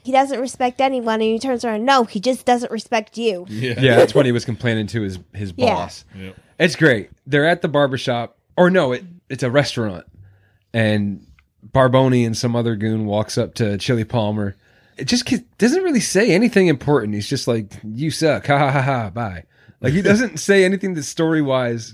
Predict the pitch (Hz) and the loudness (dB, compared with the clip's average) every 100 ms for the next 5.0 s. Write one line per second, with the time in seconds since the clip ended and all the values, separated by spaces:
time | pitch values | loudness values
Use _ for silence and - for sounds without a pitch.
0 | - 92 87 95 _ _ _ 247 294 240 | -18 -12 -12 -12 _ _ _ -4 0 2
1 | 269 294 208 262 311 220 156 _ - 131 | 2 2 0 2 2 0 -6 _ -10 -6
2 | 139 170 185 185 185 185 185 147 110 - | -2 0 2 2 2 0 0 -2 -4 -2
3 | 123 147 196 - 131 131 120 127 123 117 | 2 2 0 -4 -4 -2 -2 -4 -4 -4
4 | 104 101 98 92 90 71 - 104 98 95 | -4 -6 -6 -10 -12 -14 -20 -10 -8 -8